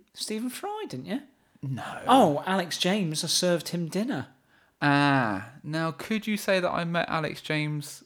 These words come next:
Speaker 2: at my graduation?
Speaker 1: Yeah, I was about to say, wasn't he there?
Speaker 2: I didn't meet him so much as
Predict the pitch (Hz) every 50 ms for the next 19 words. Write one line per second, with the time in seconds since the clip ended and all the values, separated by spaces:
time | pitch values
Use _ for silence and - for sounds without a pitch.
0 | _ - 131 - - 131 131 - 143 135 131 131 135 127 127 127 127 - - 165
1 | 160 151 147 139 139 135 143 143 147 160 135 - - 151 147 143 156 156 139 139
2 | 135 131 135 139 143 151 147 139 143 147 139 _ _ _ _ _ _ _ _ _
3 | _ _ _ _ _ _ _ _ _ - - _ _ - - - - - - -
4 | 208 - 214 180 156 135 139 139 139 135 131 127 - - 117 120 113 113 113 -
5 | 127 120 113 95 - - 117 117